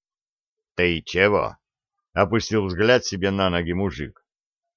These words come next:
«Лапти», — произнёс Середин. «Так жарко», — замялся крестьянин. «Ноги в поршнях-то преют.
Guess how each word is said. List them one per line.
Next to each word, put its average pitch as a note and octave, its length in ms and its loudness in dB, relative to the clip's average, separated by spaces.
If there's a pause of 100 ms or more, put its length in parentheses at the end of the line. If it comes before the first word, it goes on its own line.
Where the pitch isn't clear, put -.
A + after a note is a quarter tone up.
(280)
«Лапти», — E2 760 -4 (560)
произнёс G#2 440 4
Середин. G2+ 540 -4 (760)
«Так G#2 200 -2 (200)
жарко», — G#2 680 2 (720)
замялся B2 500 2
крестьянин. B2 680 -4 (600)
«Ноги F2 760 4
в - 160 -14
поршнях-то D#2 680 2
преют. G#2 800 -2